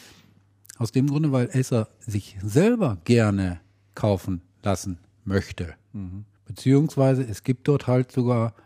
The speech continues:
Speaker 1: angeblich, äh, einen großen, äh, Kandidaten, der ein Auge auf Acer geworfen hat, und das ist Google.
Speaker 2: Google. Mhm.
Speaker 1: Klingt für mich jetzt gar nicht mal so blöd,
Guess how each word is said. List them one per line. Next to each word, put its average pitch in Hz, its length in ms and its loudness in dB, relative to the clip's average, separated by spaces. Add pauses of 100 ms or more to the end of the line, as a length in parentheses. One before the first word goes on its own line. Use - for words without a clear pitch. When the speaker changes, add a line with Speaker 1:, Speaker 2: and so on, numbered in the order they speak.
(140)
Speaker 1:
angeblich, 139 960 4
äh, 117 280 0
einen 107 420 0
großen, 113 460 0 (720)
äh, 113 140 0
Kandidaten, 110 580 2
der 110 260 2
ein 101 300 0 (260)
Auge 117 320 4
auf 107 260 0
Acer 113 260 0
geworfen 98 460 -2
hat, 131 100 0
und 143 80 -2
das 143 180 -4
ist 151 140 -2
Google. 107 340 2
Speaker 2:
Google. 101 420 2 (2500)
Mhm. 87 280 -12 (540)
Speaker 1:
Klingt 131 300 4
für 165 140 4
mich 156 240 4
jetzt 165 180 2
gar 123 180 4
nicht 139 140 0
mal 160 120 2
so 180 120 2
blöd, 180 340 2